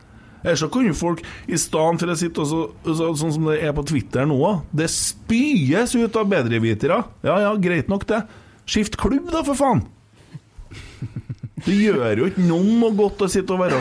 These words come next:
trollete med spillerne. Så er det greit, og vi kan gi dem en terning og bla, bla, bla og litt sånne ting. Man skal sitte og så være trollete med folk, og delvis drive med mobbing. Det funker, det hjelper ingen.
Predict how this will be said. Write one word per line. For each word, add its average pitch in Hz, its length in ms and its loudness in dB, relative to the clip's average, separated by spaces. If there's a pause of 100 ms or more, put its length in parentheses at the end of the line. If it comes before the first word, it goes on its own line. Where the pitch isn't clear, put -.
trollete 180 720 2
med 202 80 0
spillerne. 202 560 2 (220)
Så - 120 -4
er 113 40 0
det 107 60 -2
greit, 98 240 -2
og 90 280 -2
vi 110 100 0
kan 98 180 -2
gi 95 120 2
dem 85 240 0
en 104 100 0
terning 98 480 0
og 95 140 0
bla, 82 220 2
bla, 92 120 0
bla 92 280 2
og 95 180 2
litt 110 140 -4
sånne 104 200 2
ting. 180 160 2 (280)
Man 147 180 0
skal 143 160 -2
sitte 151 240 0
og 131 60 -2
så 151 100 2
være 151 240 0 (220)
trollete 185 720 2
med 262 100 0
folk, 269 280 0 (340)
og 156 240 -4
delvis 165 340 0
drive 151 240 2
med 170 140 2
mobbing. 196 480 2
Det 156 100 0
funker, 156 320 -2
det 135 140 2
hjelper 151 360 -2
ingen. 127 440 0